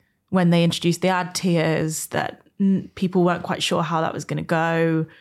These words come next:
And I think maybe even if people haven't chosen to swap to the ad tiers en masse, it's good for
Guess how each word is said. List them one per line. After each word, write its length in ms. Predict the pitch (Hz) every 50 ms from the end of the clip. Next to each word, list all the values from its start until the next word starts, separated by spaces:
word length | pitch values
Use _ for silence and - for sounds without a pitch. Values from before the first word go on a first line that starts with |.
| _ _ _ _ _ _ _ -
And 280 | 180 165 160 165 - - -
I 60 | 190
think 260 | 185 - 196 175 -
maybe 680 | 175 175 170 175 175 175 165 175 170 165 151 - - - - _ _ -
even 260 | 214 202 185 196 185
if 360 | 180 170 - - - - - _ _ _ _ _ _ _ _
people 240 | - - 185 - -
haven't 480 | 151 170 170 170 175 165 - - - _ _ _ _ 190 - _ _ _ _ _ _ _ _
chosen 440 | - - - 180 170 170 156 170 165
to 100 | - 175
swap 380 | 165 - - 185 - - -
to 120 | - - -
the 100 | - 170
ad 180 | 165 160 160
tiers 280 | - - 175 160 160 147
en 160 | - - 160
masse, 540 | 165 170 - - 156 147 - - - - - - _ _ _ _ _ _ -
it's 180 | - - - -
good 280 | - - 180 170 -
for 220 | - - - 165